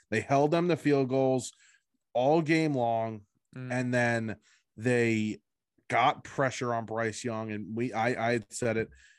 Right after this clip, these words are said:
Speaker 1: If you get pressure on Bryce Young, you're gonna be able to affect him. You'll affect the game. He's a young kid. He's a small guy too, and pressure has affected him all year. He's gonna have to work on that, being bre-, being better, getting out of the pocket, not making mistakes like that. They blitzed them all day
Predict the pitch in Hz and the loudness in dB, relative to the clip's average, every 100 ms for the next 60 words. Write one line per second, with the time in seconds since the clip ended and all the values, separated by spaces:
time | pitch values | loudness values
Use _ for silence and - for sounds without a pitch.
0 | - - 107 123 180 208 233 208 - 202 | -10 -10 -6 0 2 4 2 0 2 2
1 | 180 180 175 165 147 143 131 135 127 120 | 4 2 2 2 2 0 0 -4 -4 -6
2 | 117 117 110 131 139 127 123 117 110 107 | -8 -8 -2 0 2 2 2 0 -6 -8
3 | 101 - 156 - 139 120 101 - 135 127 | -6 2 2 2 -2 -2 -6 -4 -4 -4
4 | 139 123 117 113 101 104 117 143 - 123 | -6 -6 -6 -6 -8 -6 -4 -4 -4 -2
5 | 113 98 95 - 135 156 147 131 127 113 | -2 -4 -12 -4 2 4 4 4 2 0
6 | - 117 113 - _ _ _ _ - 131 | -4 -4 -4 -8 _ _ _ _ -6 -2
7 | 123 117 - - 139 135 147 131 127 135 | -2 -4 -8 -4 -2 0 0 0 0 -2
8 | 123 127 123 131 120 117 110 123 123 139 | -2 -4 -2 -2 -2 -4 -6 -8 -4 -2
9 | 127 123 123 123 117 107 117 123 117 123 | -2 -2 -6 -4 -6 -8 -8 -8 -4 -4
10 | 117 _ _ _ 131 131 123 117 107 110 | -4 _ _ _ -2 0 0 0 -2 -4
11 | 117 120 123 120 127 117 113 113 110 110 | -4 -2 -2 -2 0 0 0 -6 -8 -6
12 | 117 110 123 - 123 113 - 107 113 110 | -8 -6 -8 -2 0 0 0 -2 0 0
13 | 107 - _ _ - 147 156 131 143 - | -2 -6 _ _ 2 4 6 4 2 2
14 | 131 120 110 | 2 2 0